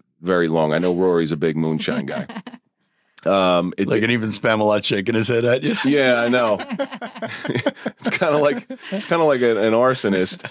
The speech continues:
Speaker 2: Yeah.
Speaker 1: um, building his own matches. Yeah, it's
Speaker 2: Yeah.
Speaker 1: really, really bad.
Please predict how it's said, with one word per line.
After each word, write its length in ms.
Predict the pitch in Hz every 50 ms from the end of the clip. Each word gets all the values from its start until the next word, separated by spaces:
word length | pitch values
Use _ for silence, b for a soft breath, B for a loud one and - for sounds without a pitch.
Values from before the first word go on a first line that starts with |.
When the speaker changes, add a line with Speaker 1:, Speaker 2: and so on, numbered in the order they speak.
| -
Speaker 2:
Yeah. 260 | 233 202 196 185 180 180
Speaker 1:
um, 460 | 98 98 95 92 92 92 90 92 B B B B B B
building 240 | 110 104 95 95 92
his 120 | 87 80
own 140 | 87 80 78
matches. 500 | 76 73 71 - - - - - - -
Yeah, 100 | 78 76
it's 120 | - 208 202
Speaker 2:
Yeah. 120 | 190 180
Speaker 1:
really, 240 | 85 80 76 71 69
really 340 | 65 62 85 85 76 73 71
bad. 260 | 71 73 69 67